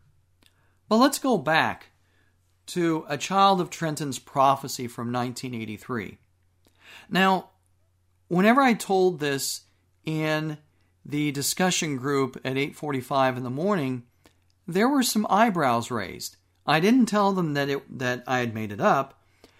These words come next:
but there were some eyebrows raised because it was uncannily accurate.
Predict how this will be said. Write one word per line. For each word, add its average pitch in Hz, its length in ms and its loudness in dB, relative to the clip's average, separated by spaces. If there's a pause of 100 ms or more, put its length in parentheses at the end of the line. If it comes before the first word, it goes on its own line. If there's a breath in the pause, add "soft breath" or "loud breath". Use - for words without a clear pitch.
(160 soft breath)
but 208 120 0
there 240 100 6
were 247 80 2
some 214 180 0
eyebrows 185 540 2
raised 120 240 -2
because 208 380 0
it - 100 -4
was 233 260 -2
uncannily 165 720 -6
accurate. 160 600 -4